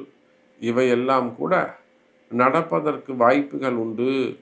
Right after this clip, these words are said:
விருச்சக ராசி நேயர்களே. பணங்காசுகள் வந்து சேரும், வருமானம் அதிகரிக்கும். "வேலையே இல்ல சாமி, வேலையே கிடைக்கல சாமி"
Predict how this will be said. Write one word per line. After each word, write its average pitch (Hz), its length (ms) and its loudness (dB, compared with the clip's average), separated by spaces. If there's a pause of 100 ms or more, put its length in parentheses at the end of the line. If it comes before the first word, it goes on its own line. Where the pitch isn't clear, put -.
(220)
விருச்சக 143 460 0
ராசி 117 360 0
நேயர்களே. 90 600 -8 (1600)
பணங்காசுகள் 160 840 6
வந்து 147 320 6
சேரும், 131 420 2
வருமானம் 160 720 6
அதிகரிக்கும். 123 1000 -4 (1400)
"வேலையே 147 600 8
இல்ல 160 200 8
சாமி, 143 360 6
வேலையே 147 480 6
கிடைக்கல 151 540 2
சாமி" 131 560 0